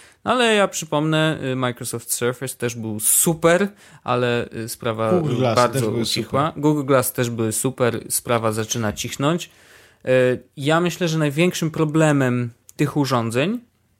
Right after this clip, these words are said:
Speaker 1: wszelkich urządzeń, y, takich wearables, y, wearables,
Speaker 2: Będą pieniędzy?
Speaker 1: czyli... Nie, nie. B, jest to, że one są, nadal nie są naturalne.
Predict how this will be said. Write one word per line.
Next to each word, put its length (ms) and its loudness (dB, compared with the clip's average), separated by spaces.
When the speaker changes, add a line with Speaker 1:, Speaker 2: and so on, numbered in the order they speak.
Speaker 1:
wszelkich 400 2
urządzeń, 540 2
y, 40 -4
takich 520 -10
wearables, 920 0
y, 40 -10
wearables, 680 2
Speaker 2:
Będą 160 -2
pieniędzy? 360 0
Speaker 1:
czyli... 180 0
Nie, 280 2
nie. 180 0
B, 360 2
jest 380 -2
to, 340 4
że 460 2
one 340 -2
są, 400 -4
nadal 600 2
nie 160 -2
są 280 -4
naturalne. 680 0